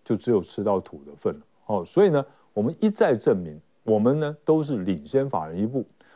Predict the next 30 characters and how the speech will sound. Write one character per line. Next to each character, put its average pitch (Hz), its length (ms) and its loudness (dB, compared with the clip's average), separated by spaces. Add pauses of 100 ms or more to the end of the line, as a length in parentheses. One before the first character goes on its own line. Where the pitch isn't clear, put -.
所 - 160 4
以 202 40 6
呢， 147 100 4
我 113 160 2
一 185 60 0
直 196 120 0
有 120 120 4
个， 92 140 -10 (140)
有 87 140 -8
个 127 240 0
疑 90 180 -8
问 143 320 4
哈， - 180 -18 (140)
有 95 140 -4
个 131 80 2
疑 107 140 -2
问， 123 200 2 (560)
这 - 140 -4
个 135 140 6
要， 135 200 2
要 117 380 4
这 110 160 -8
个 107 140 2
请 80 220 -14
教 110 140 0
易 120 140 -2
华 80 260 -6
一 90 80 -8
下 90 180 -2
哈。 80 200 -14